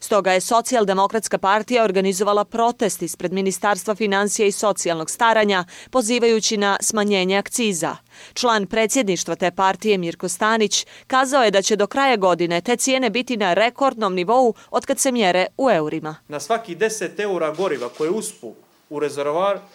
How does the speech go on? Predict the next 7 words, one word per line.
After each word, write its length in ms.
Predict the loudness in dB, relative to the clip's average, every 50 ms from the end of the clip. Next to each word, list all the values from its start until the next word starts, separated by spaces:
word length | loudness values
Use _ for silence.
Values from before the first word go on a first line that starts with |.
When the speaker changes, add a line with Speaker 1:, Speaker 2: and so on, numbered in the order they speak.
| _ _ -16
Speaker 2:
šest 500 | -10 -4 0 0 0 0 -2 -4 -8 -8
eura 500 | -6 -6 -4 -2 -2 0 -2 -2 -4 -8 -18 _ -14
gori-, 500 | -8 -6 -4 -2 -2 -2 -2 -4 -6 -8
šest 360 | -8 -6 -6 -6 -6 -6 -8
eura 420 | -8 -6 -4 -2 0 0 0 -2 -4 -8
ide 280 | -12 -8 -6 -4 -4
državi 400 | -4 -6 -8 -6 -4 -4 -4 -4